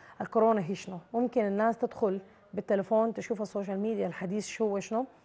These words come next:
تفتح القنوات إذا كانت العربية أو السودانية وتتابع تشوف يعني شنو هي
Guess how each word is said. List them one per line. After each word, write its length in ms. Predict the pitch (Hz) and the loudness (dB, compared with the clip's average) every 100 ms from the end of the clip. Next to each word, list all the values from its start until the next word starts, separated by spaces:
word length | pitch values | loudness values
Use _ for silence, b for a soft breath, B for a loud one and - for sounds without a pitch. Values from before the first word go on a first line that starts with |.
| B B B - | B B B 2
تفتح 300 | 262 254 226 | 4 4 4
القنوات 520 | 202 202 196 208 208 | 4 4 4 2 2
إذا 140 | 185 | 0
كانت 280 | 190 214 208 | 2 2 2
العربية 460 | 190 180 190 202 196 | 4 4 2 0 2
أو 220 | 208 214 - B B B | 2 2 -2 B B B
السودانية 640 | 220 - 226 202 196 240 233 | -2 0 2 2 4 4 4
وتتابع 540 | 220 214 226 214 175 | 2 8 8 8 4
تشوف 440 | - 202 247 226 208 | -4 -2 0 -2 -2
يعني 220 | 185 196 | -4 -4
شنو 200 | - 240 | 0 2
هي 340 | 233 220 214 | 4 4 4